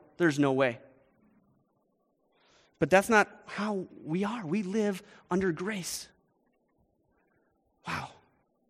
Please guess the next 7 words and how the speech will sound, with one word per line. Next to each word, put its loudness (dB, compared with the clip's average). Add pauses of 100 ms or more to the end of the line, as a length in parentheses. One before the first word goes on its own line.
(720)
What 2
an -2
incredible -4
privilege -8 (1120)
is -10
our -6
salvation. -12